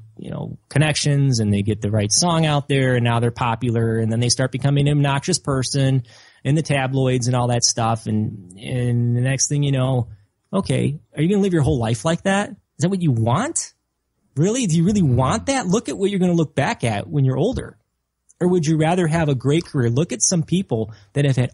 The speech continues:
awesome, awesome careers. Um, let me give a positive example, okay? And these are older artists, but let's take a look at some great artists just really quick.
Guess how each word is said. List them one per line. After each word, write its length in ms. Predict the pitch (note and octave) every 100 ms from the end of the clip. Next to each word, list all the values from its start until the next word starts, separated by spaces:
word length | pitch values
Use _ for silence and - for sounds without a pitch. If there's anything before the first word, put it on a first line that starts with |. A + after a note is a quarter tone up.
| -
awesome, 640 | D#3 F#3+ G3 - B2 G#2+ G#2 -
awesome 360 | C#3+ - C#3+
careers. 580 | - C3+ C3+ G2+ - - _ _ _ _ _ _ _ -
Um, 540 | C3+ C3 C3 B2 - - _ -
let 60 |
me 80 | E3+
give 100 | F#3
a 60 | E3
positive 500 | - C#3 C#3+ C3+ A#2
example, 640 | A2 A2+ A2 G2 - - -
okay? 420 | A#2 A#2+ A2+ A2
And 140 | C3 C#3+
these 140 | E3+
are 100 | E3+
older 300 | E3 E3 D#3+
artists, 400 | C#3+ C#3 F#2+ -
but 160 | - C3+
let's 240 | D#3 -
take 180 | G3 F#3+
a 60 | E3
look 180 | D3
at 80 | D3+
some 160 | D3+ C3
great 220 | A#2 A#2
artists 440 | A#2 A2+ A2 - - - -
just 180 | B2+
really 200 | B2+ C#3
quick. 340 | C3 B2+ -